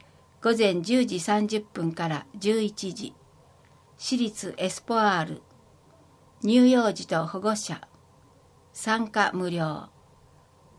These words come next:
申し込み、当日直接。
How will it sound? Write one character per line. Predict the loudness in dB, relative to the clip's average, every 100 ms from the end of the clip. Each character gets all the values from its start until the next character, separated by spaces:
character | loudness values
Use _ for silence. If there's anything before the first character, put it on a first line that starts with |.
| -8
申 | 0 0
し | 0 -4
込 | -2 -2
み、 | -4 -8 -18 _ _ _ _
当 | -2 0
日 | 0 -2 -2 -2 -2
直 | -10 -8
接。 | -4 -4 -4 -12